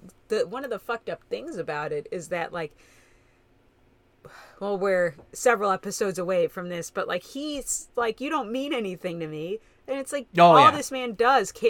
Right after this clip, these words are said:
Speaker 1: is care for you. <laughs> What are you talking
Speaker 2: Yeah,
Speaker 1: about?
Speaker 2: "I never really cared for you that much." That's one of my, yeah,
Speaker 1: Yeah.
Speaker 2: that's such, and it's such a good delivery 'cause he does, he delivers it so nonchalantly.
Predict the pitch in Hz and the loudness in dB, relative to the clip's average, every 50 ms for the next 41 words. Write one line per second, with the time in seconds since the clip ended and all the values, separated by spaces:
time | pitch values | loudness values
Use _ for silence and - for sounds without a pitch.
0 | - - 208 - - - 240 285 339 359 - - 180 165 - - 208 220 220 233 | 2 0 -2 -4 -4 -2 0 2 2 0 -2 -4 -10 -6 -4 -2 2 4 4 4
1 | 277 330 - - - 240 247 302 381 349 - 202 113 104 101 95 104 143 226 262 | 4 2 0 2 2 4 4 4 4 0 -4 -4 -2 -2 -2 -2 -2 -2 -2 -2
2 | 262 262 220 175 - 175 143 123 - 104 92 87 90 85 95 95 90 90 - 131 | -2 -2 -2 -2 -2 -2 -4 -2 -4 -8 -8 -8 -8 -8 -10 -12 -8 0 4 6
3 | 147 - 147 156 143 123 113 107 - - 113 107 - 92 98 104 107 - - - | 6 6 6 4 4 4 2 0 0 2 2 2 2 2 0 -4 -6 -4 -4 -4
4 | 123 - - - 123 127 - - 156 143 - 196 185 165 151 117 95 107 101 107 | -4 -4 -2 -4 -4 -2 -2 -2 0 0 2 2 2 2 0 -2 -2 -4 -4 -4
5 | 101 92 92 - - 90 101 110 107 101 95 120 110 104 - - - 120 123 117 | -6 -8 -6 -6 -6 -6 -4 -4 -4 -2 0 -2 -2 -2 -4 -8 -10 -10 -10 -6
6 | 120 117 113 107 98 98 - - - - 110 104 98 92 90 90 87 - 95 92 | -4 -4 -4 -4 -6 -10 -8 -6 -4 -4 -4 -4 -4 -6 -8 -8 -10 -12 -12 -12
7 | 92 92 87 95 95 98 | -12 -12 -12 -14 -18 -18